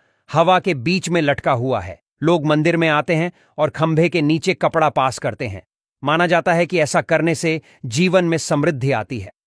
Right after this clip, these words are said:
नंबर तीन, कोदिन्ही गांव। केरल के मल्लापुरम जिले में मौजूद कोदिन्ही गांव ऐसा है। यहाँ दो हज़ार जनसंख्या में से दो सौ से ज्यादा ट्विन्स हैं। यहाँ हर दूसरे घर में जुड़वा बच्चे होते हैं।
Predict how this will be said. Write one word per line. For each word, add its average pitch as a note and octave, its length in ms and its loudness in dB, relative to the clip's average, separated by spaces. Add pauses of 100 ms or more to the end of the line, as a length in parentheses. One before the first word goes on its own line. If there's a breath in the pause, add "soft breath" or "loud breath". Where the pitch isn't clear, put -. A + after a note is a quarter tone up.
नंबर D#3+ 340 4
तीन, B2 400 -2 (280)
कोदिन्ही D#3+ 500 2
गांव। G#2 360 -6 (280)
केरल A3 320 4
के G3 180 2
मल्लापुरम F3+ 680 2
जिले E3 300 2
में D#3 140 0
मौजूद D3+ 540 2
कोदिन्ही C#3+ 540 0
गांव B2+ 420 -2
ऐसा D3+ 340 0
है। A2+ 300 -8 (200)
यहाँ F3 240 2
दो F3+ 180 4
हज़ार F#3 300 4
जनसंख्या E3 600 0
में D#3+ 120 0
से E3+ 180 -2
दो D3+ 280 0
सौ G3 180 0
से F#3 180 -2
ज्यादा D#3 420 2
ट्विन्स C#3+ 400 -2
हैं। B2+ 200 -6 (240)
यहाँ D#3+ 240 0
हर G3 200 2
दूसरे F3+ 360 -2
घर D#3 160 0
में E3 160 0
जुड़वा D#3 320 2
बच्चे C#3 340 -2
होते C3 300 -4
हैं। A#2 180 -6